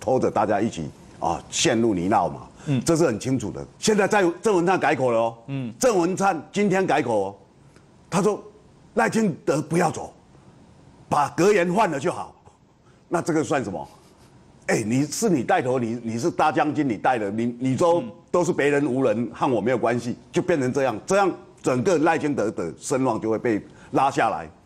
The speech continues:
Speaker 1: 所以赖清德的压力就在这里，后面还有很大的东西会，哦，迎接而来了。譬如说，现在对民进党来讲，他其实党主席在选举，
Speaker 2: 嗯。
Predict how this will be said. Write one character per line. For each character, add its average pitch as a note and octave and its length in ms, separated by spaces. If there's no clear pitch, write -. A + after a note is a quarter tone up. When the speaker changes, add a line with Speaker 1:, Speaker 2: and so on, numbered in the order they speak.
Speaker 1:
所 F#3+ 200
以 D3+ 160
赖 F3 120
清 F3 160
德 C#3 120
的 B2 140
压 C#3+ 200
力 C3+ 100
就 C3+ 140
在 A#2+ 140
这 B2+ 140
里， D#2 140
后 F#3+ 220
面 F#3 180
还 B2+ 120
有 B2 200
很 F2+ 160
大 A#2+ 220
的 F2 80
东 G#2+ 200
西 G2+ 300
会， A#2 240
哦， A2 140
迎 A#2+ 200
接 C3 200
而 G#2+ 100
来 E2+ 180
了。 D#2 200
譬 D#3+ 140
如 C3+ 140
说， C3+ 160
现 D#3 120
在 D3 60
对 D3+ 180
民 A#2 140
进 B2+ 80
党 F#2 140
来 F#2 120
讲， F2+ 200
他 B2 100
其 A#2+ 140
实 A2 220
党 A#2 180
主 F2+ 140
席 F2+ 100
在 G#2+ 140
选 F2 200
举， D2 200
Speaker 2:
嗯。 B2+ 120